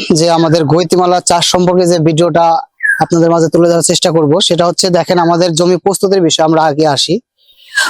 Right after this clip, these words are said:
আমাদের এই পুরো জমিটা আমরা প্রথমে পাওয়ার টিলার দিয়ে ভালো করে চাষ দিয়ে নিছি এবং এর সাথে আমরা প্রতি শতকে হাফ কেজি ডিএপি সার এবং আপনার একশো গ্রাম পটাশ সার ইউজ করছি। এবং আমাদের এখানে যদি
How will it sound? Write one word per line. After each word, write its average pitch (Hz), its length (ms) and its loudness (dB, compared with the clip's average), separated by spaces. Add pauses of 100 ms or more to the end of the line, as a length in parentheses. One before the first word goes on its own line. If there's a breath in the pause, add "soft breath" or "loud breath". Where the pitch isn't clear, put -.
(120)
আমাদের 180 280 0
এই 185 120 0
পুরো 208 220 0
জমিটা 196 340 0
আমরা 190 120 0
প্রথমে 185 400 -2
পাওয়ার 175 220 0
টিলার 180 240 0
দিয়ে 180 160 0
ভালো 156 140 2
করে 175 200 -2
চাষ 165 160 2 (120)
দিয়ে 156 180 0
নিছি 135 220 -2 (200)
এবং 156 140 0 (120)
এর 160 120 0
সাথে 175 220 -2 (100)
আমরা 160 200 2 (560 loud breath)
প্রতি 185 340 0
শতকে 185 440 -2
হাফ 156 200 -2
কেজি 185 300 0 (680 loud breath)
ডিএপি 175 400 0
সার 190 140 0 (100)
এবং 175 120 0 (140)
আপনার 165 220 0 (100)
একশো - 240 -4
গ্রাম 185 180 0 (120)
পটাশ 190 300 -2
সার 180 120 0
ইউজ 156 180 0 (100)
করছি। 156 240 -2 (380)
এবং 165 120 2 (120)
আমাদের 170 240 0
এখানে 175 220 -2
যদি 180 160 0